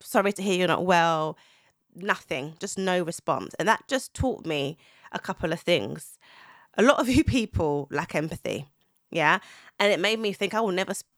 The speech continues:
agree to speak for that organisation again." And it just made me realise sometimes, you know what? People actually don't care. They actually do not freaking care if you're ill or care about you. All they want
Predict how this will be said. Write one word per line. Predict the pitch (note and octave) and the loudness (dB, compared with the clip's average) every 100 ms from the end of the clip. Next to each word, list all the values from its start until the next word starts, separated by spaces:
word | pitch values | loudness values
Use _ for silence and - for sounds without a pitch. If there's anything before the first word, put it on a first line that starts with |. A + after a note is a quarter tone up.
| _ _ | _ _
agree | F3 E3 F3 | -4 0 -2
to | E3+ | -4
speak | - E3+ - | -4 -2 -2
for | - | 0
that | F3 - | 0 2
organisation | E3+ E3 E3+ D3+ C#3+ D#3 - | 0 0 -2 -4 -4 -4 -4
again." | E3+ G3+ G#3 D4 - - - - | 0 4 4 2 -6 -16 -8 0
And | B3+ | 2
it | C4+ | 2
just | G#4 | -2
made | G#4+ G#4+ | -4 -2
me | G#4+ | -2
realise | C#4+ G4 F#4+ A#3+ | 0 0 2 0
sometimes, | G#4+ - A#4 | -4 -12 -6
you | A#4 | 0
know | C5 G4 | 4 4
what? | - - | 4 -2
People | - A#4 - - | -12 -8 -8 -6
actually | - - C4+ | -8 -8 -6
don't | G3+ F#3 | -4 -4
care. | - F#3+ F#3 C#4+ _ _ _ _ _ _ | -4 -2 0 -2 _ _ _ _ _ _
They | - - | 4 4
actually | - C#4+ - E4+ C#4+ | 2 -4 -4 -4 -4
do | G3 - A#3 | -4 -2 0
not | A3 G3 - | 2 0 0
freaking | G3 - F#3 | -4 -4 -6
care | G3+ F3+ | -2 -2
if | E3+ - | 0 -4
you're | - | 0
ill | G3+ G3+ G3 | 4 4 4
or | - | 2
care | E3+ F#3+ E3 | 0 -2 -2
about | F3 E3+ - | 0 0 -2
you. | C3 | -6
All | - F3+ B3 | -4 -4 0
they | A#3+ | -2
want | A#3 G3 F#3+ A#3+ | 0 0 0 0